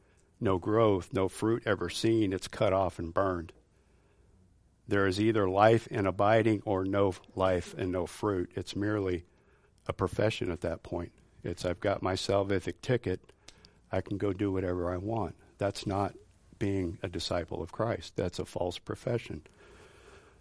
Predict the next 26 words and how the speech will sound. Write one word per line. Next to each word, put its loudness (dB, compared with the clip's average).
And 4
this 6
is 0
how 8
Christ 4
explains 0
this -2
metaphor 0
for -2
us 0
in 0
terms -2
of -4
our 0
discipleship. -2
"My 8
Father 6
is -4
glorified 0
by 0
this, -2
that -4
you -4
bear 0
much -2
fruit -2